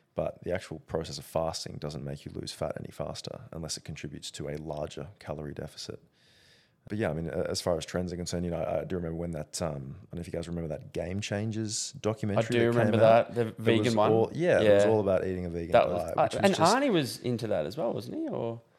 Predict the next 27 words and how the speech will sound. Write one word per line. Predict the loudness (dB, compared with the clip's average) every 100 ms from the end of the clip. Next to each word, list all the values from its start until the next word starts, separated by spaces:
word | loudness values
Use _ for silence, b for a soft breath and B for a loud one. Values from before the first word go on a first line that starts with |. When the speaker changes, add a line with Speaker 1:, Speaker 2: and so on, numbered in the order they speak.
| _ -10
Speaker 2:
I |
Speaker 1:
Oh, | -6
Speaker 2:
think, | -2
Speaker 1:
I |
Speaker 2:
I | 2
Speaker 1:
don't | 2
Speaker 2:
think | 6
Speaker 1:
know. | 8
Speaker 2:
Arnie | 10 10
had | 10
a |
lot | 10 8
to |
Speaker 1:
Yeah. | 6
Speaker 2:
do | 4
with | 6
it. | 6 4
Speaker 1:
Yeah, | 4 2 2
there | 4
were | 2
a | 2
few | -2
people | -4 -4 -4
that | -6
got | -6
involved, | -4 -4 -4 -4 -10
but, | -10 -10